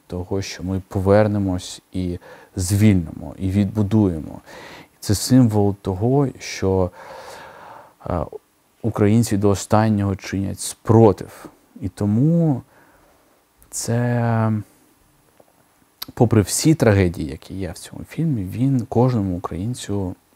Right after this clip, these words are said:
подарує надію. І його, я дивився, як цей фільм дивилися маріупольці.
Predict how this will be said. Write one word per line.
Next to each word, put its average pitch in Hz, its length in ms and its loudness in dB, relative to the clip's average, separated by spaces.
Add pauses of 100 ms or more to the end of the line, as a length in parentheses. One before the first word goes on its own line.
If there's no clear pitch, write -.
(180)
подарує 107 420 -4
надію. 95 560 -2 (1080)
І 98 420 2 (160)
його, 120 440 0 (120)
я 110 200 4
дивився, 107 580 4
як 95 380 -2 (500)
цей 95 220 -6
фільм 135 400 0 (160)
дивилися 95 540 -2
маріупольці. 92 760 -4